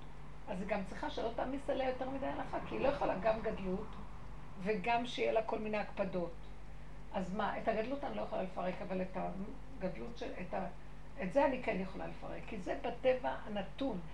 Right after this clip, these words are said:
שכל כך הרבה עבודה עשיתי ונשאר, וזה, זה הקפדות, זה אפשר לפרק. אני ככה עושה מין קל וחומר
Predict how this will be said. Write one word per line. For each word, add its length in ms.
שכל 260
כך 180
הרבה 140
עבודה 220
עשיתי 360
ונשאר, 480
וזה, 240
זה 160
הקפדות, 480
זה 100
אפשר 260
לפרק. 500
אני 180
ככה 220
עושה 240
מין 200
קל 200
וחומר 340